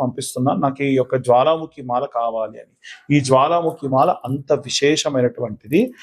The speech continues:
అలాగే మేము చేసినటువంటి ఈ వీడియో గనక ఇన్ఫర్మేటివ్గా ఉంటే, ఇంకా నలుగురికి మీరు షేర్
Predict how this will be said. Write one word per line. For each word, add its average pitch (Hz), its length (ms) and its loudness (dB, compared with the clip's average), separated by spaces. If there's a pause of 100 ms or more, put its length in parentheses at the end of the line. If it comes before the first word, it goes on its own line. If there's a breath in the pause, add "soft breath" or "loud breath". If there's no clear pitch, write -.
(220 loud breath)
అలాగే 135 580 2 (260 loud breath)
మేము 151 240 4 (120)
చేసినటువంటి 160 640 0 (120)
ఈ 135 120 -2
వీడియో 135 400 2
గనక 135 300 -2
ఇన్ఫర్మేటివ్గా 131 960 0
ఉంటే, 117 500 -2 (280 soft breath)
ఇంకా 135 260 4
నలుగురికి 131 680 0 (300)
మీరు 127 120 2
షేర్ 127 320 2